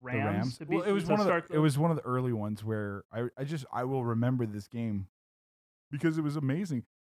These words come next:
Speaker 2: It was
Speaker 1: With Jake
Speaker 2: basi-,
Speaker 1: Delhomme,
Speaker 2: Jake
Speaker 1: right?
Speaker 2: Delhomme, but they had, um, it was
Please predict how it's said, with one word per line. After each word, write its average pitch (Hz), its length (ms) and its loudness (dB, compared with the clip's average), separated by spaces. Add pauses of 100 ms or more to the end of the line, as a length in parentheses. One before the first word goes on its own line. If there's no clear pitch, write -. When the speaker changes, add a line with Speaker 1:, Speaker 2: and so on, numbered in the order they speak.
(280)
Speaker 2:
It 131 120 -12
was 139 420 -2 (120)
Speaker 1:
With 143 100 -18 (340)
Jake 156 160 6
Speaker 2:
basi-, - 80 -10
Speaker 1:
Delhomme, 143 380 0
Speaker 2:
Jake 170 160 6
Speaker 1:
right? 151 100 0
Speaker 2:
Delhomme, 131 380 0
but 131 240 2 (160)
they 131 160 0
had, 139 460 -2
um, 95 600 -4 (920)
it 147 80 0
was 127 200 2